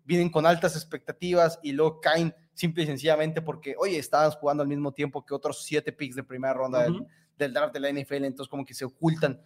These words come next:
Speaker 1: tus debilidades, entonces realmente es un equipo que se ha visto
Speaker 2: Hubo mucho hype al
Speaker 1: Ajá.
Speaker 2: inicio, pero en realidad
Speaker 1: La línea ofensiva ha jugado bien,
Speaker 2: Ujú.
Speaker 1: entre comillas, ha jugado bien, y Kenny
Speaker 2: La línea
Speaker 1: Pickett
Speaker 2: ofensiva.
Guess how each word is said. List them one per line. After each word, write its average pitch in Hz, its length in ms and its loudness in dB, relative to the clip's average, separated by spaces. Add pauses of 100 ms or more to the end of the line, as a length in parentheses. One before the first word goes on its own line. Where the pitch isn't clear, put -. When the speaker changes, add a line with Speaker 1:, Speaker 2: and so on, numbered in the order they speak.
(180)
Speaker 1:
tus 147 160 -2
debilidades, 135 680 4
entonces 143 280 -12 (120)
realmente 175 360 -2
es 175 60 -10
un 202 80 -2
equipo 180 260 -8
que 139 120 -18
se - 100 -8
ha 139 40 -4
visto 147 180 -4
Speaker 2:
Hubo 285 120 4
mucho 269 280 2
hype 202 280 4 (140)
al 143 180 -8
Speaker 1:
Ajá. 156 80 2
Speaker 2:
inicio, 147 300 2
pero 139 160 -2
en 131 80 -6
realidad 135 220 6
Speaker 1:
La 190 40 8
línea 262 160 8
ofensiva 202 300 6
ha - 20 8
jugado 165 320 8
bien, 165 400 0
Speaker 2:
Ujú. 147 120 -8
Speaker 1:
entre 170 240 -4
comillas, 214 560 -4
ha 143 80 -2
jugado 160 280 6
bien, 165 200 0
y 170 80 -8
Kenny 214 160 -2
Speaker 2:
La 175 60 4
línea 202 160 6
Speaker 1:
Pickett 196 100 6
Speaker 2:
ofensiva. 170 380 2